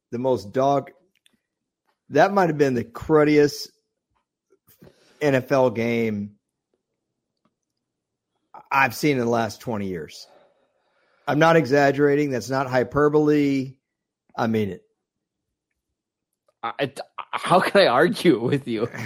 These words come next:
Speaker 2: <laughs> I can't. I texted you after the first two drives of this game, and I said, "This is why I hate Thursday Night Football."
Speaker 1: Oh, my
Speaker 2: And it
Speaker 1: gosh,
Speaker 2: only
Speaker 1: man.
Speaker 2: got worse from that point on. I mean, it, it,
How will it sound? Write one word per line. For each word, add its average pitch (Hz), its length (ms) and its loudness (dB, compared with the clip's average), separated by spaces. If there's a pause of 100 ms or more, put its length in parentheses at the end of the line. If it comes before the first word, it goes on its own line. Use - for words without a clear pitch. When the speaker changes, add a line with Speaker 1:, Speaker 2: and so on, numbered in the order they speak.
(100)
Speaker 2:
<laughs> - 180 -10
I 180 300 4
can't. 208 460 -4 (280)
I 269 140 2
texted 202 500 -4
you 139 340 0 (540)
after 165 260 -4
the 127 160 -6
first 185 400 -2
two 208 120 -4
drives 131 440 2
of 110 100 -14
this 110 200 -12
game, 113 280 0
and 110 100 -2
I 110 80 -2
said, 110 220 -4
"This 165 200 0
is 175 120 -6
why 135 320 2
I 113 80 -2
hate 113 380 -8
Thursday 113 320 -6
Night 104 260 -6
Football." 80 520 -16
Speaker 1:
Oh, 107 200 -10
my 98 140 -10
Speaker 2:
And 98 120 -10
it 139 200 2
Speaker 1:
gosh, 101 160 -8
Speaker 2:
only 202 300 2
Speaker 1:
man. 185 60 0
Speaker 2:
got 127 220 2
worse 110 320 -4
from 113 220 -8
that 110 220 -2
point 107 260 -4
on. 98 200 -8
I 135 140 -2
mean, 135 400 -2 (720)
it, - 140 -14 (100)
it, 92 120 -16